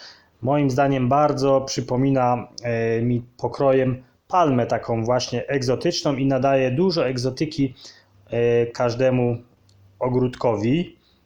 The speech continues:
I tutaj widzicie takiego sumaka, który jest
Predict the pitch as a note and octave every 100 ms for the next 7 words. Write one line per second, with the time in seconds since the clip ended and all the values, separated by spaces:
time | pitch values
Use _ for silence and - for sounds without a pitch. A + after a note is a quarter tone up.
0 | _ _ _ - B3 A#3 F#3 D#3+ D3+ F#3+
1 | F#3 F3 E3+ - D#3 D#3 - C#3 D3 F3
2 | D#3 - D#3 D3 C#3+ C#3+ - -